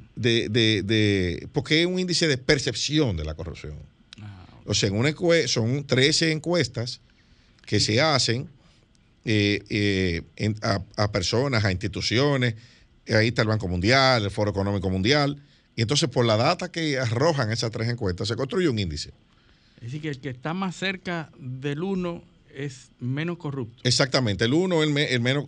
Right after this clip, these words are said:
Speaker 1: siendo el uno menos
Speaker 2: Ah,
Speaker 1: corrupto,
Speaker 2: ya entiendo.
Speaker 1: y el ciento ochenta y ocho el más corrupto.
Speaker 2: Ya entiendo, sí.
Speaker 1: Nosotros estamos
Speaker 2: Estamos cerca, diez, a
Speaker 1: eh,
Speaker 2: diez posiciones.
Speaker 1: No, no, no, no, estamos, no, porque estamos en ciento treinta, somos ciento, el tre-, el ciento treinta y tres.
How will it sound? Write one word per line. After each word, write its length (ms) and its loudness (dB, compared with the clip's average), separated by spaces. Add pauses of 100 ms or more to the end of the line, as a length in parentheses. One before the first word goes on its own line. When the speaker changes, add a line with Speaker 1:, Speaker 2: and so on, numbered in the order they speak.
Speaker 1:
siendo 200 0
el 80 0
uno 180 2
menos 180 0
Speaker 2:
Ah, 40 -14
Speaker 1:
corrupto, 440 0
Speaker 2:
ya 80 -2
entiendo. 340 -8
Speaker 1:
y 120 4
el 80 2
ciento 440 0
ochenta 400 2
y 80 2
ocho 280 2
el 40 0
más 160 0
corrupto. 440 -4 (140)
Speaker 2:
Ya 180 -10
entiendo, 480 -12
sí. 180 -20
Speaker 1:
Nosotros 360 0
estamos 420 2 (500)
Speaker 2:
Estamos 340 -12
cerca, 320 -16
diez, 420 -6
a 100 -6
Speaker 1:
eh, 60 2
Speaker 2:
diez 140 -2
posiciones. 520 -10 (180)
Speaker 1:
No, 260 2
no, 240 0
no, 200 0
no, 160 0
estamos, 500 -2
no, 160 -2
porque 160 -6
estamos 260 -2
en 60 -2
ciento 300 0
treinta, 360 -4
somos 300 -2
ciento, 240 0
el 60 -2
tre-, 180 -2
el 80 -6
ciento 240 -2
treinta 260 0
y 40 -2
tres. 400 -2